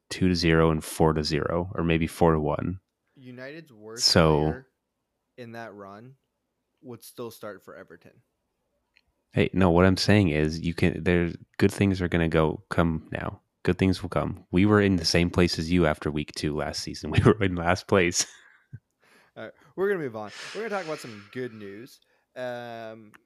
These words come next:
Speaker 2: which is really my record in picking games this past weekend, 'cause I went seven and two, which is a new
Speaker 1: Yeah, I
Speaker 2: record
Speaker 1: went
Speaker 2: on this pod.
Speaker 1: I went three and six, but you know what? I was really hoping to, to root for the little guys this weekend, and I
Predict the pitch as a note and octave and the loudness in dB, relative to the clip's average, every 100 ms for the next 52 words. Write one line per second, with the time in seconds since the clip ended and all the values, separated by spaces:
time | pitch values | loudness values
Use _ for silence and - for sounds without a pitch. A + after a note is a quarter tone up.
0 | _ _ _ C3+ C#3+ D3 B2 D3+ D#3+ B2 | _ _ _ -12 -10 -12 -8 -6 -6 -8
1 | A2+ C3 C3 B2 B2 A2+ G#2 G2+ B2 A2+ | -8 -8 -6 -8 -8 -12 -14 -16 -20 -20
2 | G2+ F#2+ G2 F#2 F#2 - F2 F2 F#2 F#2 | -18 -18 -20 -20 -20 -20 -20 -20 -20 -20
3 | F2+ F2 _ _ - B2 B2 G3 G#3+ D3+ | -20 -20 _ _ -20 -14 -12 -10 -10 -12
4 | - C#3+ D3 G#3 G3 A#2+ G2+ _ - D#3+ | -14 -10 -10 -12 -14 -16 -20 _ -12 -8
5 | B2 G2+ _ _ _ _ _ _ _ _ | -8 -10 _ _ _ _ _ _ _ _
6 | _ _ _ _ _ _ _ _ C#3+ C#3 | _ _ _ _ _ _ _ _ -14 -14
7 | B2+ C3+ C#3+ - B2 - - A2 A2+ A2 | -12 -8 -6 -4 -4 0 4 4 4 -4
8 | G#2 G2 - F2 A1+ _ _ _ _ _ | -14 -18 -18 -18 -18 _ _ _ _ _
9 | _ _ _ _ _ F2 G2+ - - F2 | _ _ _ _ _ 4 4 4 4 6
10 | F2 D#2+ F2+ C#2+ - - - D2+ D#2+ E2+ | 6 4 2 2 -2 -8 -4 0 2 4
11 | F#2+ - E2 D#2 F2 F2+ F2+ - F2 F2 | 4 4 0 2 0 2 2 0 0 -2
12 | D#2+ _ - E2+ - F2 D#2 E2 - E2+ | -4 _ -8 -6 -2 0 2 0 2 0
13 | D#2 E2 D2+ D2+ C#2+ - D#2 - D#2 D#2 | 2 2 0 -2 -2 -4 -4 -4 -4 -2
14 | D#2 D#2 D2+ D2+ D#2 | -2 -2 -2 -2 -2